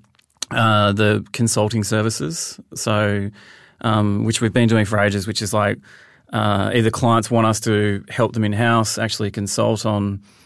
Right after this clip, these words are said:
what it is, what's that strategy for programmatic look like. Uh, we've also been helping them, uh, with their ad tech, um, moving the ad tech and martech, like, what is that best solution? And, uh, we have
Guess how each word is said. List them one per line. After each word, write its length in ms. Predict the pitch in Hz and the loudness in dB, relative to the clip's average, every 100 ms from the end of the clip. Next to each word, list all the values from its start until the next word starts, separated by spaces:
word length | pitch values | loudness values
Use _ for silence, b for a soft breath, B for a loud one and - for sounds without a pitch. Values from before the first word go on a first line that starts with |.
| b - | b -2
what 140 | 113 | 0
it 120 | 107 | 2
is, 200 | 104 104 | 2 0
what's 200 | 104 107 | -2 -2
that 160 | - - | -2 -4
strategy 400 | - 107 107 107 | -2 -2 -2 -4
for 200 | - 107 | -2 -4
programmatic 560 | - 107 104 104 127 120 | -2 -2 0 0 0 -2
look 200 | 113 120 | -4 0
like. 340 | 135 151 - B B B B B B - | 0 -2 -8 B B B B B B -2
Uh, 440 | 131 120 113 107 | 2 4 6 6
we've 180 | 107 110 | 4 4
also 280 | 117 113 117 | 4 4 2
been 160 | 110 107 | 4 4
helping 320 | 110 107 107 | 2 2 2
them, 460 | 107 101 101 - - _ | 2 0 -2 -8 -14 _
uh, 340 | 107 104 101 101 | -4 -2 -2 -4
with 140 | 101 | -2
their 180 | 104 98 | -2 -2
ad 200 | 107 107 | -2 -2
tech, 280 | 123 117 - - - - | -2 -2 -4 -18 -18 -6
um, 380 | 110 107 104 107 | -2 -2 -2 -2
moving 240 | 110 107 | -2 -2
the 100 | 104 | -2
ad 140 | 107 | -2
tech 220 | 101 107 107 | -4 -6 -4
and 100 | 104 | -4
martech, 340 | 104 107 110 | -4 -4 -4
like, 200 | 107 107 B B B B - | -4 -6 B B B B -2
what 140 | 113 110 | 2 4
is 180 | 110 | 4
that 180 | 104 110 | 2 0
best 200 | 117 107 | 0 -2
solution? 420 | - 107 107 113 117 | 0 0 0 0 0
And, 380 | 107 104 101 - 285 | 0 -2 -6 -10 -12
uh, 360 | 175 107 104 104 | -6 -4 -4 -4
we 120 | 104 | -2
have 380 | 101 104 98 95 | 0 0 -2 -6